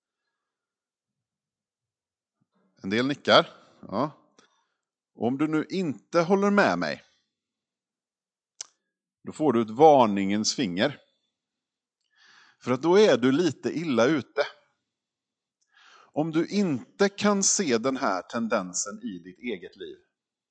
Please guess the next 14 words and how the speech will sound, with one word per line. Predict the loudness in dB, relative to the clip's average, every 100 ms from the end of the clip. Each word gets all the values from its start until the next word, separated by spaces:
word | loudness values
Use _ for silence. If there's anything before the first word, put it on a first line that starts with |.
| _ _ _
om | -8
du | 0 0
inte | 0 -4
kan | -6 -4 0
se | 0 0 0
att | 0 0
ja, | 2 2 2 -6
men | -8
visst, | -8 -10 -14 _
det | -4
här | 0 0 0
finns | -4 -10 -8 -6 -8
i | -8 -10
mig | -10 -14 -14 -16